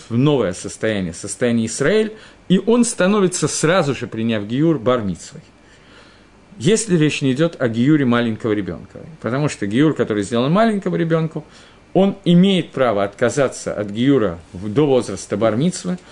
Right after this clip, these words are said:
но с момента бар-мицвы, если он принял на себя заповеди, то с этой секунды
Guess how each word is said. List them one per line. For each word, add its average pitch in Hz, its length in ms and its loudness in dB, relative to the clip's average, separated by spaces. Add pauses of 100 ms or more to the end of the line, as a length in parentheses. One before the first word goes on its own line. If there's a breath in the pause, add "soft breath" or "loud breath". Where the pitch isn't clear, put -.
(200 loud breath)
но 147 180 2
с - 120 -6
момента 170 420 0
бар-мицвы, 131 540 0
если 107 180 -4
он 107 120 -2
принял 143 380 0
на 98 120 -4
себя 95 260 -6
заповеди, 160 540 -4 (320 loud breath)
то 127 80 -6
с - 120 -4
этой 139 200 0
секунды 175 560 0